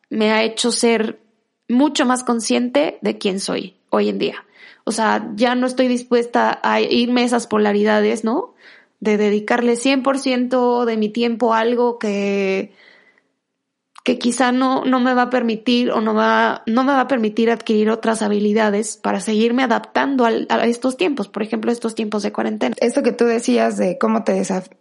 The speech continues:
Speaker 2: este de, ajá, cómo otras realidades te desafían a ti misma, me parece interesantísimo,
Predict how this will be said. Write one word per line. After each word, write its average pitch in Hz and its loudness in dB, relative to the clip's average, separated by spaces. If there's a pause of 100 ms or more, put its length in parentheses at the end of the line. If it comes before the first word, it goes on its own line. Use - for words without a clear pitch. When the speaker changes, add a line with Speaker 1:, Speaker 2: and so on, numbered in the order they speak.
(300)
Speaker 2:
este 220 0
de, 208 -4
ajá, 220 0
cómo 247 0
otras 247 -2
realidades 208 -2
te - -2
desafían 196 -2
a 208 -2
ti 226 0
misma, 226 0
me 277 -2
parece 202 -6
interesantísimo, 202 -2